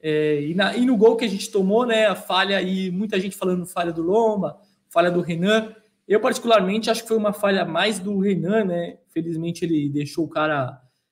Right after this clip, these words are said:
é, ganhar ali, linha de fundo. Depois, o, o Lomba ficou meio batido, né? Tem gente que de-, dá, deixa a sua opinião aí, o que você acha. Foi falha de quem? Foi falha do Renan e do Lomba? Foi falha do Lomba?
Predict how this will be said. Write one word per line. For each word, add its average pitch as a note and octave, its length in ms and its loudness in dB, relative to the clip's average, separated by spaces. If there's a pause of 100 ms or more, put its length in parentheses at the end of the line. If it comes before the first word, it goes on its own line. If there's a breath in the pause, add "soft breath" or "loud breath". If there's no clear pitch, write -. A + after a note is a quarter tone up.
(180)
é, C#3+ 520 -8
ganhar D#3+ 460 -2
ali, F#3+ 420 0
linha F3 260 -6
de E3 80 -4
fundo. A#3 600 -2 (400)
Depois, G3+ 420 2
o, B3 80 -2
o G3 800 -2
Lomba F#3 260 0
ficou - 160 -6
meio G3+ 120 4
batido, F#3+ 580 0
né? D3+ 220 -6 (160)
Tem E3+ 180 -20
gente D#3+ 260 -8
que D#3 120 -10
de-, D#3+ 160 0
dá, E3+ 280 2
deixa G#3 240 -2
a A3+ 40 -6
sua A#3+ 100 0
opinião F#3+ 380 0
aí, F3 100 -2
o E3 40 -2
que - 100 -18
você - 80 -2
acha. E3 320 -2 (400 soft breath)
Foi F#3 160 2
falha G3 240 2
de F#3+ 100 0
quem? C#3 480 -4
Foi D3 160 -8
falha D#3 220 0
do D#3 80 0
Renan E3 300 -2
e D#3 40 -4
do D3+ 160 -2
Lomba? A3 480 4
Foi F3+ 180 -2
falha E3 360 2
do D#3 100 -4
Lomba? A3 540 2